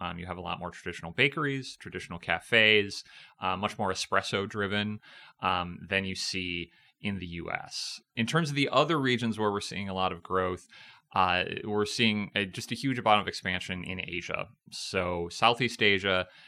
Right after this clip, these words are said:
you have a lot of markets that have a coffee drinking culture. So Vietnam, uh, Thailand,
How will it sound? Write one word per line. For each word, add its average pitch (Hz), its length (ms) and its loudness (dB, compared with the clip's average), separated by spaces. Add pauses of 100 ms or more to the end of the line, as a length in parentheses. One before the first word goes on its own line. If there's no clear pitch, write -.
(120)
you 101 140 -2
have 110 340 4
a 110 60 4
lot 101 260 4
of 101 100 -2
markets 92 580 -4
that 87 160 -8
have 90 520 -2 (340)
a 101 60 -4
coffee 101 320 2
drinking 90 320 -8
culture. - 460 -10 (160)
So 85 600 -4 (340)
Vietnam, 90 840 -4 (180)
uh, 80 220 -10
Thailand, 85 720 0